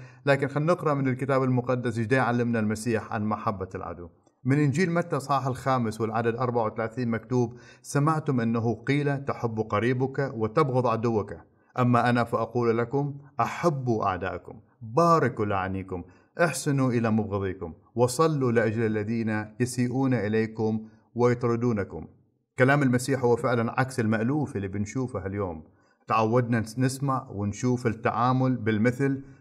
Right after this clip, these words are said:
وحدة بوحدة، اللي يحبني أحبه، واللي يحترمني أحترمه، واللي ما يحبني ما أحبه.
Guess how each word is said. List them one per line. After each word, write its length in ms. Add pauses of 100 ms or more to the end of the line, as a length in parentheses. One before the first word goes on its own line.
(120)
وحدة 360
بوحدة، 760 (200)
اللي 240
يحبني 520
أحبه، 420
واللي 300
يحترمني 720
أحترمه، 460
واللي 280
ما 120
يحبني 380
ما 200
أحبه. 460